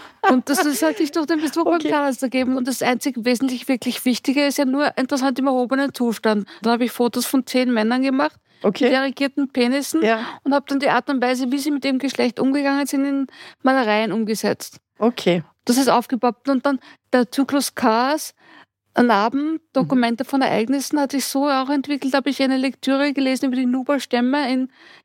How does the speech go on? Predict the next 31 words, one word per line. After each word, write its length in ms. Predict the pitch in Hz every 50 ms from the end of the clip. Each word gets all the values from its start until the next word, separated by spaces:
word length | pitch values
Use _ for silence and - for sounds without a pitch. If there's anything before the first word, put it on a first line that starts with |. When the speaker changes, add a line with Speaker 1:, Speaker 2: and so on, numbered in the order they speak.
| _ -
Speaker 1:
Zentralafrika. 1000 | - 262 247 - - 202 220 226 240 247 - - - 294 269 - 294 302 311 330 - _ _ _ - - - - - - - - _ -
Die 100 | - 277
fügen 300 | - - 269 285 277 294
sich 180 | 262 - 277 247
für 100 | - 294
jedes 380 | 269 240 247 254 254 294 269
Event 380 | 285 285 247 247 233 247 247 -
im 120 | 285 262
Leben 320 | 233 220 233 254 262 277 262
ein 220 | - 262 254 254
Narbenmal 680 | 233 214 208 220 220 233 226 214 202 208 208 202 208 196
zu. 400 | - - - 208 202 202 214 226 - _ _ _ _ _ _ _ -
Speaker 2:
Okay. 460 | - - - - - - 175 175 208
Speaker 1:
Für 100 | 208 233
Geburt, 560 | - - 196 _ - 240 254 269 277 277 -
Initiation, 1300 | - - 240 247 226 - - 226 - - - 240 240 240 247 262 269 277 269 262 262 262 254 254 254 254 254
Speaker 2:
Mhm. 140 | 220 185 202
Speaker 1:
Hochzeit, 560 | 240 - - 214 - _ _ - 269 262 254 - -
das 200 | 247 247 233 -
und 160 | 247 240 -
das. 300 | 254 254 269 - - -
Und 100 | 262 -
da 60 | 262
wird 140 | 247 262 247 _ _ _ _ _ -
die 120 | - 247
Haut 240 | 233 226 226 240 240
verletzt, 480 | - - 294 277 285 302 285 - - -
da 60 | 247
wird 120 | 277 269
Asche 360 | - 220 247 233 - - 294 269
reingestreut 760 | 262 254 254 254 277 - - - 262 254 269 285 311 294